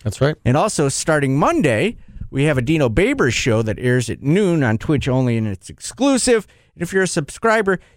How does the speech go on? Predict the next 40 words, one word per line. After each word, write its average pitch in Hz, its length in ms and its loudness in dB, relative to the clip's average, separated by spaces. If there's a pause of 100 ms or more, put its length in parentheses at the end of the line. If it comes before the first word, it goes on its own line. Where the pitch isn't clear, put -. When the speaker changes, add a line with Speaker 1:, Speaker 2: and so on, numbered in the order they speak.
Speaker 2:
you 156 140 2
get 147 200 0
to 127 100 0
ask 123 360 0
the 104 80 -6
questions 82 760 -4 (460)
Speaker 1:
I 165 60 4
think 185 140 2
that's 156 120 2
Speaker 2:
to 131 120 2
Dino 117 200 2
Speaker 1:
awesome. 95 120 -2
Speaker 2:
Babers. 82 180 -4
Speaker 1:
I 139 80 4
Speaker 2:
You're 151 120 4
Speaker 1:
think - 60 4
I 269 80 0
Speaker 2:
basically, 214 400 0 (260)
you're 185 120 4
basically 214 680 0
the 151 80 2
host 120 380 0
of 98 80 0
the 92 80 0
show. - 280 -10 (140)
Speaker 1:
I 135 80 4
think 143 160 4
that's 123 200 2
awesome. 90 360 -4 (360)
Speaker 2:
So - 120 -4
Speaker 1:
What 120 80 2
Speaker 2:
he'll, 151 160 4
Speaker 1:
a 139 100 0
great 135 160 2
Speaker 2:
it'll 123 100 2
be 196 120 0
like 196 100 0
a 110 60 2
Speaker 1:
opportunity. 139 220 2
Speaker 2:
Zoom 170 440 2